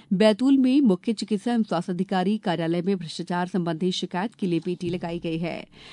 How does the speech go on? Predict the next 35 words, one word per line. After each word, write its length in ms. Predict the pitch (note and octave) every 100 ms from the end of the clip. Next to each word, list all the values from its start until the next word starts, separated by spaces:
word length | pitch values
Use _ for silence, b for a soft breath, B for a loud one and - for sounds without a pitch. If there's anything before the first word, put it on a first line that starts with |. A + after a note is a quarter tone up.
| B
डिंडौरी 360 | A#3 A#3 A#3 B3
में 140 | C4
कलेक्टर 400 | C4 G#3 F3+ G#3+ G#3
हर्ष 320 | F#3 A#3 C4
सिंह 240 | - F#3+
ने 140 | F3+ G3
खरीफ 380 | G#3+ F#3 G#3+ A3
विपणन 300 | F#3+ F#3 F3
वर्ष 260 | F3+ G#3
दो 80 | G3
हज़ार 320 | F#3 E3 F3 E3+
चौबीस 340 | F#3 E3+ A3
पच्चीस 360 | - D#3+ E3+ -
में 180 | E3+ G3 - B B -
समर्थन 360 | A3+ A#3 C#4+
मूल्य 220 | C4 F#3 E3
पर 200 | F3 E3+
धान, 500 | E3 F3+ F3+ G#3 B3+
ज्वार, 480 | - F3+ F3 G3 G3
बाजरा 340 | D#3+ D#3 G#3
के 140 | G3+ G3
उपार्जन 360 | E3+ E3+ F3
की 140 | F#3+ F#3
तैयारियों 420 | E3+ D#3+ D#3+ E3
की 140 | G3+ D#4
समीक्षा 460 | F#3 E3 - E3
बैठक 380 | D#3+ D#3 F#3 D3+
ली। 240 | E3 C3+ - B B B B
गुना 280 | F#3 G3+ G3
में 140 | G3+
कलेक्टर 440 | G#3+ G3+ F#3 A3+ C4+
डॉक्टर 260 | A3 F#3 F#3
सत्येंद्र 400 | F3+ F3 F3+ G3
सिंह 200 | G3+ F#3
द्वारा 260 | G3 F#3+